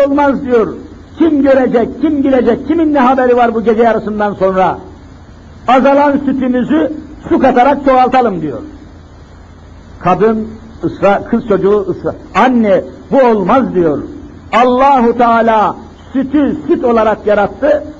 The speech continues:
suyu da su olarak yarattı. İkisinin," diyor, "sıfatı ayrıdır. Birbirine karıştırıp süt diye satarsam Allah'ın nizamını değiştirmiş olurum," diyor. Bakın imanı görüyor musunuz?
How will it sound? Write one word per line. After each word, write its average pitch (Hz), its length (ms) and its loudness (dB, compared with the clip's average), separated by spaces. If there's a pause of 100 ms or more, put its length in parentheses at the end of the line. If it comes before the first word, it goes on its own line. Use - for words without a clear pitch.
(180)
suyu 285 280 2
da 240 140 2
su 330 160 -2
olarak 247 480 2
yarattı. 185 500 -2 (240)
İkisinin," 277 600 0
diyor, 233 260 2
"sıfatı 254 360 2
ayrıdır. 247 500 2 (380)
Birbirine 269 520 2
karıştırıp 247 520 2 (380)
süt - 280 0
diye 247 180 2
satarsam 294 580 0 (280)
Allah'ın 277 600 2
nizamını 262 520 0
değiştirmiş 277 460 0
olurum," 160 340 -2
diyor. 101 140 -10 (2250)
Bakın 165 240 -6
imanı 180 420 0
görüyor 156 260 -2
musunuz? - 300 -12